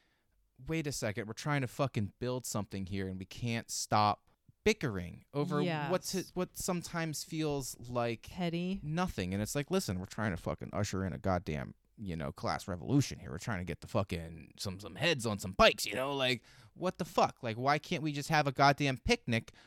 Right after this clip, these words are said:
Speaker 1: without canceling each other, you know?
Speaker 2: And that, I think it's that same spirit that frustrates me so much in political communities as it does in film communities. And I think there's a lot of crossover between the two.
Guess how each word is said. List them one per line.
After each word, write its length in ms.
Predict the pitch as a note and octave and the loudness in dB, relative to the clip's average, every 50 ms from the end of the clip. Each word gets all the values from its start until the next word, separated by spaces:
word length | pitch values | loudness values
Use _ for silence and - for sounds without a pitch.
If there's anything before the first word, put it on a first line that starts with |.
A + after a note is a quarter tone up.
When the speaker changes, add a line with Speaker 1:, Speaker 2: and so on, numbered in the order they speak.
| - - | -8 -2
Speaker 1:
without 260 | D#3+ D#3+ F3 F3+ F3+ - | 4 6 6 6 6 4
canceling 520 | - C4 C#4+ C4+ G#3 - F#3 C#3 A#2 G#2 | 2 2 2 2 2 2 2 2 4 2
each 240 | F#2+ F2+ E2+ - - | 0 0 -2 -2 -2
other, 240 | D#2+ D#2+ - - - - - | -4 -4 -6 -10 -16 -16 -10
you 200 | A2 G#2+ A2 A2 | -4 -2 0 2
know? 400 | A#2+ C3 C#3+ D#3+ F3+ G3 A3 - _ _ - | 2 2 2 2 0 -2 -4 -8 _ _ 2
Speaker 2:
And 240 | - G#3+ A3+ A#3 A3+ | 4 4 4 4 4
that, 220 | A#3+ A#3 A#3 - - | 4 4 4 2 2
I 140 | G3+ G#3 G3+ | 0 0 0
think 260 | - A3 G#3+ G3 - | 2 0 0 0 0
it's 180 | - F#3+ - - | -2 -2 0 2
that 220 | F#3+ F#3 E3+ - | 2 2 2 0
same 300 | - - F3+ F3+ F3 F3 | 0 0 0 2 2 0
spirit 800 | F3 - - - - - E3+ E3 E3 D#3+ D#3 D#3 D3 - - - | -2 -4 -6 -4 0 2 4 4 4 4 4 4 2 -2 -4 -10
that 560 | - E3+ D#3 E3 D#3 D#3 D3+ D3+ D3 - - | -8 -4 0 2 2 2 2 2 0 -2 -4
frustrates 580 | - - - D#3 D3+ D3+ - - D#3+ D3+ - - | -4 -2 0 0 0 0 0 0 -2 -2 -2 -4
me 140 | E3 D#3 D3+ | -4 -4 -4
so 300 | - - - D#3 D#3 D#3 | -4 -2 0 0 0 2
much 480 | D#3 D3+ D3 D3 C#3+ - - - - - _ _ _ _ | 0 0 0 0 -2 -6 -8 -12 -12 -14 _ _ _ _
in 340 | - E3 E3 D#3+ D#3+ D#3+ D#3 | 0 2 2 2 2 0 0
political 460 | - F3+ F3+ F#3 G3 G3 F#3 F#3 F3+ | 2 2 4 4 4 4 2 2 0
communities 640 | E3 - F3+ E3+ E3+ E3 D#3+ D#3+ D#3 D#3 D#3 D3 - | 0 0 -2 0 2 2 2 0 0 -2 -6 -6 -4
as 260 | - D3+ E3 D3+ D#3+ | -2 0 0 2 2
it 180 | E3 - D#3 | 0 0 4
does 560 | C#3+ E3+ D#3 D#3 D#3 D#3 D#3 D#3 D3+ D3+ - - _ | 6 8 8 10 8 8 6 4 2 0 -2 -6 _
in 480 | - E3+ E3 E3 E3 D#3+ D#3+ D#3 D#3 C#3+ _ _ _ _ _ _ _ _ _ _ _ _ - - - - - - | 0 2 2 2 2 0 -2 -4 -4 -6 _ _ _ _ _ _ _ _ _ _ _ _ -20 -20 -20 -20 -4 0
film 320 | - B3 B3+ C4 B3+ A#3+ | 2 4 4 4 2 2
communities. 600 | - - F3 F3 E3+ E3 E3 D#3+ D#3+ D#3+ D#3+ D#3 - - | 0 0 0 2 2 2 2 2 2 2 0 0 0 0
And 180 | G#3 A3 A3 | 0 2 4
I 100 | G#3+ G#3+ | 4 2
think 180 | G#3 - D4 C#4+ | 2 0 0 0
there's 160 | - D#4 C4+ | 2 2 4
a 40 | C4+ | 4
lot 220 | A#3 A3+ A3+ A3+ | 4 6 6 4
of 140 | A3+ G3 - | 4 2 -2
crossover 840 | - - F3+ F3 F#3 G3+ - - G3 F#3 E3 E3+ F3 E3+ E3 D#3+ D#3 | -2 2 4 6 6 6 4 4 4 4 4 4 4 4 4 4 6
between 380 | - - - - - A3 B3 C4+ | 4 4 4 2 0 0 2 4
the 80 | A#3 | 2
two. 240 | E3 - - D#3 - | 2 2 0 -2 -2